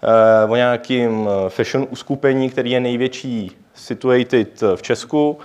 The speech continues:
Eh, v současné chvíli ty, ty tržby, kterými děláme, dosahujou zhruba dvou miliard, eh, a je to především online. Máme sice pár kamenných prodejen,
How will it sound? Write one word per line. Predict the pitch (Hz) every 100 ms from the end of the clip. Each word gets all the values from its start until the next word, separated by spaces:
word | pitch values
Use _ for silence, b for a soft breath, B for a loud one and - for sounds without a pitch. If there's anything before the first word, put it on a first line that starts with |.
| B B B -
Eh, | 113 117
v |
současné | 120 117 135 - 139
chvíli | - 131 131 135
ty, | 135 131 131
ty | 135
tržby, | 123 131 131 131 131
kterými | 131 127 120 123
děláme, | 120 123 127 127 123
dosahujou | 117 - 120 127 123
zhruba | 123 120 120
dvou | 127 127
miliard, | 107 120 127 123 127 -
eh, | - - - - 117 120
a | -
je | 117 113
to | 131 117
především | - 123 117 - 123 117
online. | 107 107 98 90 90
Máme | 104 123 139
sice | - - 127
pár | - 120 117
kamenných | 120 120 117 117
prodejen, | - 113 117 117 113